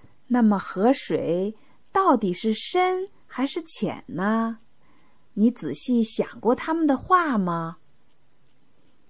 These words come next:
小马低下头说：“嗯，没，没想过。”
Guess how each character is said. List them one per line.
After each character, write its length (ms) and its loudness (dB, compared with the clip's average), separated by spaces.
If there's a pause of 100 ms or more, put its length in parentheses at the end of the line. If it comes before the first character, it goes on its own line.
(100)
小 320 -10
马 320 -10
低 240 -10
下 200 -10
头 420 -10
说 560 -10 (800)
：“嗯， 80 -4 (480)
没， 500 2
没 400 2
想 460 -4
过。” 600 -2